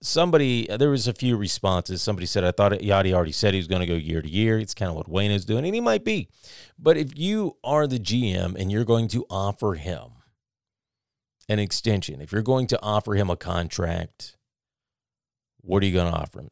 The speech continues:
The choices were two years, ten million dollars total, three years, twelve million dollars total, or one year, six million dollars total, or other.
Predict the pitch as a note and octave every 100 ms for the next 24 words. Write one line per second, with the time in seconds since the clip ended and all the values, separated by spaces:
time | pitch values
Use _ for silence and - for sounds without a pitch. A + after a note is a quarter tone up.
0 | _ - G#2 C3 D#3 D#3+ D3 A2+ G#2+ G2
1 | E2+ C#3 D#3+ B2+ A#2 A2+ A2+ - - -
2 | A#2+ A#2+ A2+ A2+ G#2 G2 G2+ G2 - F2
3 | - - _ _ _ _ _ _ _ G2
4 | A2 G#2+ G2 F#2 A2+ - - A#2+ D3+ E3+
5 | A#2+ G2+ F2+ E2+ - G1+ C2 - - -
6 | - A#2+ - _ _ _ _ _ _ _
7 | - G#2+ G2+ F#2+ C3+ E3 B2 F#2 F2 G2
8 | G#2+ _ - - - F3 - - - _
9 | G#2 G#2 F#2 E2 D#2+ C#2 C#2 - E2+ -
10 | - _ _ _ _ _ _ _ - G#2
11 | G2 F2+ -